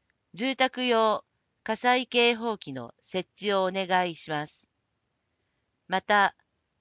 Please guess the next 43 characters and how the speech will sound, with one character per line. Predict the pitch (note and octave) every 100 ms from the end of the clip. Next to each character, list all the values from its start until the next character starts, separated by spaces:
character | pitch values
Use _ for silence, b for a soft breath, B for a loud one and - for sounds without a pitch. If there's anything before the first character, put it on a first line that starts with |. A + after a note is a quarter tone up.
| _ _
警 | - C#4 D4
報 | C4 C#4+ C4+
器 | - C#3
が | C3 A#2+ - _ _ _
正 | - A#3+ B3 B3
常 | A3+ A#3+
に | A#3+
作 | A#3 A3
動 | G#3+ A3+
す | A3+ A3+
る | A3
か、 | - C3 A#2 _ _ _ _ _ _
定 | B3+ B3+ C4+
期 | -
的 | B3+ B3+ B3
に | A#3+
点 | - A3 G#3+
検 | - G3+ F#3+
し、 | - F3+ - _ _ _ _ _ _ _
電 | - A#3+ C4+
池 | -
交 | - C4+ B3+
換 | - D#3+
も | C3+ B2+ A#2+ - _ _ _
忘 | D#3 F#3 G3+
れ | A#3
ず | G3+ A3
に | G#3+ G3+ - -
行 | E3+ G3+
っ | G3 G3
て | -
く | F3+
だ | F3 E3+
さ | - D3+
い。 | A#2+ _ _ _ _ _ _ _ _ _ _ _ _ _ _ _ _
住 | D#3+ C4 C4+
宅 | B3+ B3+ A#3+
防 | A3 G#3+
火、 | - G3 F3+ - _ _ _ _ _ _
命 | C#4 C#4+ - F#3+
を | E3+
守 | D#3 D#3 D#3+ C3+
る | A#2+